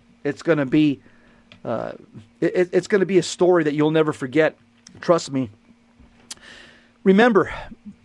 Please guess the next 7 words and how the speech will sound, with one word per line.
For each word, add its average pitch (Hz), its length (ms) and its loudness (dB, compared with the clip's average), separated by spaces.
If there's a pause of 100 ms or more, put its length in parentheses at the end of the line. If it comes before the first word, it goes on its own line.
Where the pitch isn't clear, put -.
(160)
all 202 200 4
of 185 100 0
us, - 320 -2 (720)
we're 160 160 6
soldiers 185 460 2
of 139 120 0
God, 160 380 0